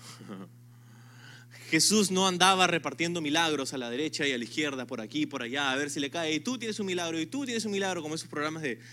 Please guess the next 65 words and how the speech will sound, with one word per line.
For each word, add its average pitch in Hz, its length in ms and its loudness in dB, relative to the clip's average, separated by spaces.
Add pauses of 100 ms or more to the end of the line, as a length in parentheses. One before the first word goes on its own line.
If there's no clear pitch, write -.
(260)
de, 127 180 0
de, 120 240 -2
de, 123 140 -2
de 123 140 -4
premia-, 123 260 -4
de 123 140 -8
premios, 135 380 0
¿no? 147 140 -8 (440)
Este, 123 500 0
en 127 40 -2
Estados 147 280 -4
Unidos 147 200 -2
hay 151 80 -2
un 147 140 -4
talk 139 200 -4
show, 143 200 0
una 139 160 -4
señora 139 240 -4
que 135 60 -4
se 135 80 -4
llama 135 140 -2
Oprah, 127 340 -2
¿no? 160 300 -4
<laughs> - 20 0
Y, 135 80 2
toda 156 180 0
su, 151 180 -2
y 143 60 0
siempre 175 300 4
que 160 80 8
van 156 120 6
en 170 60 2
su 165 120 2
audiencia, 156 380 2 (240)
siempre 175 300 4
reciben 165 380 2
cosas, 135 400 2
¿no? 143 120 0
Este, 147 220 2
"Abajo 233 240 2
de 240 60 0
tu 220 80 -2
silla 233 260 0
hay 226 100 0
un 233 160 -4
libro, 233 300 2
y 185 80 2
para 190 180 -2
ti 311 100 -6
hay 269 100 0
un 240 80 -2
libro, 226 160 -2
y 202 40 0
para 220 160 -4
ti 277 100 -2
hay 262 60 0
un 240 80 -4
libro", 208 200 2
<laughs> - 60 -6
como, 180 220 0
"Para 214 220 -2
ti 294 100 -4
esto, 247 320 2
para 214 140 2
ti". 247 80 -2